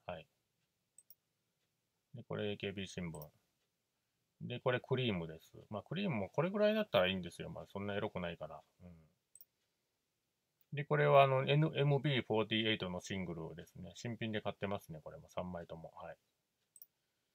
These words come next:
で、これはエスケーイーフォーティーエイトのシングルですね。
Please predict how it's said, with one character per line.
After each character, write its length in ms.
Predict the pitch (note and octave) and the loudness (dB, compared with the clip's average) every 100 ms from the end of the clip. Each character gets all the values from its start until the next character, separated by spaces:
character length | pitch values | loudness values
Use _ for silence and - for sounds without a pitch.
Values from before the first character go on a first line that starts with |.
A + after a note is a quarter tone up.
| _ _ _ _ - | _ _ _ _ -10
で、 100 | B2 | -6
こ 140 | - | -2
れ 140 | B2 B2 | 0 4
は 360 | A#2 A2+ A2+ A#2 - | 8 8 6 4 -4
エ 80 | B2 | -8
ス 100 | - | -6
ケ 120 | - | 0
ー 80 | D3+ | 0
イ 20 | B2+ | 2
ー 20 | |
フ 100 | G2+ | 0
ォ 40 | |
ー 20 | F#2 | 0
テ 80 | |
ィ 40 | F#2+ | -4
ー 20 | |
エ 20 | |
イ 40 | F2 | -4
ト 100 | F2 | -8
の 100 | E2 | -10
シ 140 | - | -10
ン 80 | F2 | -10
グ 80 | E2 | -12
ル 100 | - | -18
で 100 | - | -20
す 120 | - | -18
ね。 160 | G#2 | -18